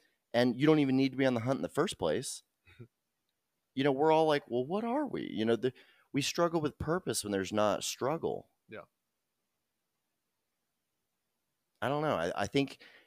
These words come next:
Speaker 1: I think it all boils back down to that we're kind of meant in terms of our tribalism and, and just some of our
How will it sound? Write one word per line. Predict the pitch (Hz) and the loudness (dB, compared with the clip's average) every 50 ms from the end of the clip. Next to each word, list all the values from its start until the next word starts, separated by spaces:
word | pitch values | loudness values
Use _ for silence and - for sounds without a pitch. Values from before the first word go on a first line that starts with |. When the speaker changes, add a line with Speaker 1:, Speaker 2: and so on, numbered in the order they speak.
| _ - | _ -6
Speaker 1:
I | - | -2
think | 123 165 180 175 | -2 0 2 6
it | 143 | 8
all | 135 135 143 | 10 10 10
boils | 135 139 147 143 139 123 - - - - | 8 8 4 4 4 2 -2 -10 -2 2
back | 120 117 117 - | 2 2 2 2
down | - 113 113 117 113 | 0 0 2 2 0
to | 104 | 0
that | 90 95 92 90 85 73 - _ _ _ _ _ _ _ _ _ _ _ - | 2 2 2 2 2 -2 -6 _ _ _ _ _ _ _ _ _ _ _ -8
we're | 107 117 117 | -6 -6 -6
kind | - - - - 220 247 294 277 | -6 -8 -8 -4 -2 -2 0 -2
of | 233 196 - | -2 -4 -4
meant | 113 107 104 107 107 123 135 139 117 104 101 - - | -4 -2 0 2 2 4 4 2 2 0 -4 -6 -6
in | 110 113 | -6 -6
terms | 101 104 110 113 110 98 | -6 -4 -4 -4 -4 -4
of | 98 - | -2 -2
our | 90 85 | -2 -2
tribalism | - - - - - - 123 135 147 139 117 98 85 87 85 78 71 78 82 78 78 | -2 -6 -12 -10 -6 -2 2 2 2 4 2 0 0 0 -2 -2 -4 -6 -6 -6 -6
and, | 80 80 - | -8 -6 -4
and | 117 120 104 | -4 -4 -2
just | 101 127 135 - | -2 -4 -4 -4
some | - 175 170 | -4 -2 -2
of | 143 107 | -2 -2
our | 92 90 85 | -2 -2 -2